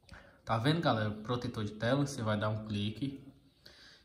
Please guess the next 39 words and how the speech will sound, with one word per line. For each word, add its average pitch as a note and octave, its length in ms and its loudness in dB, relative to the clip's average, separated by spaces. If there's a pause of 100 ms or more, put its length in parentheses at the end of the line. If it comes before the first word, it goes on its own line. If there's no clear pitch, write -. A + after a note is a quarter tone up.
Aqui D#3+ 220 0
vai C#3 240 6
ter, D3+ 160 4
ó, A2 140 4 (760)
as A#2 140 -2
opções. B2+ 760 -2 (640)
Você - 160 -2
pode A#2+ 240 0
ter - 80 -2
o A2+ 60 0
protetor A#2 420 -4
de A2+ 140 -4
tela A2+ 400 2
no A2 260 0
relógio, B2 720 6 (500)
ou C3 100 0
de C3 120 0
cores, D3 420 4
ou D#3+ 80 2
de - 80 -2
fotos. - 580 -2 (420)
No G3 140 0
caso D#3+ 260 4
aqui D3 120 -2
de B2+ 120 -4
fotos, C#3 400 2
você A#2+ 240 -4
tem B2 160 -6
que - 40 -14
deixar B2 260 -4
uma A#2+ 100 -2
foto - 320 -6
selecionada, B2 760 -2 (720)
certo? A#2 400 -2
Aqui A2+ 160 -6
não A#2 160 0
tem A#2 140 -2
nenhum, A#2+ 320 2
ó, G2+ 220 0